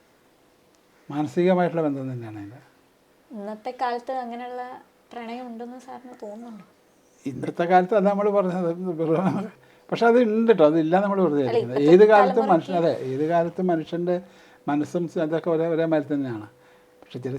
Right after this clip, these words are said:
Speaker 1: സന്ദർഭങ്ങളിൽ നമ്മൾ, നമ്മൾ കൂടുതൽ കേൾക്കുന്നത് ഇത്തരം ക-, സംഭവങ്ങൾ ആയതിനെ കൊണ്ടാണ് നമുക്ക് അങ്ങനെ പ്രണയം ഉണ്ടോ എന്ന് തോന്നുന്നത്. തീർച്ചയായിട്ടും ഉണ്ടെന്നാണ് എനിക്ക് തോന്നുന്നത്. കാരണം നമ്മളെ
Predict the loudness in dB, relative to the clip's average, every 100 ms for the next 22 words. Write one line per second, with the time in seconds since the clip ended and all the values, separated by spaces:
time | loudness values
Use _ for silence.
0 | -6 -4 -2 -2 -2 -2 -2 -2 -2 -2
1 | -2 -2 0 0 0 2 0 0 0 0
2 | 2 2 0 -2 -2 -2 -2 -6 -2 -2
3 | 2 2 2 0 -2 0 0 -2 -4 -4
4 | -4 -4 -8 _ _ _ _ -8 -4 -2
5 | -2 -4 -6 -8 -8 -6 -6 0 0 0
6 | -2 0 0 -2 -4 -6 -12 -14 -14 -14
7 | -18 _ _ _ _ _ _ _ -10 -8
8 | -6 -4 -6 -6 -14 -20 _ _ _ -12
9 | -8 -4 -4 -4 -6